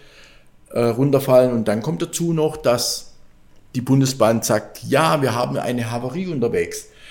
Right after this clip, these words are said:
Wir müssen, von den drei Stunden müssen wir noch eine halbe Stunde abziehen.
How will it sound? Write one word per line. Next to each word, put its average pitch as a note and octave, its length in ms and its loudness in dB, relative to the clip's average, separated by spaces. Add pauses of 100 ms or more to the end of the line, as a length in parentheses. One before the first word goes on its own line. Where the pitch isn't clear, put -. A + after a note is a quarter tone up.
(140)
Wir G#2+ 120 0
müssen, D#3 460 -2
von C#3 220 0
den B2 200 0
drei A#2 320 0
Stunden G3 420 -2
müssen D#3 300 -4
wir C#3 120 -2
noch B2+ 180 -2
eine A#2 200 -4
halbe C#3+ 300 -4
Stunde C#3+ 440 -6
abziehen. - 760 -6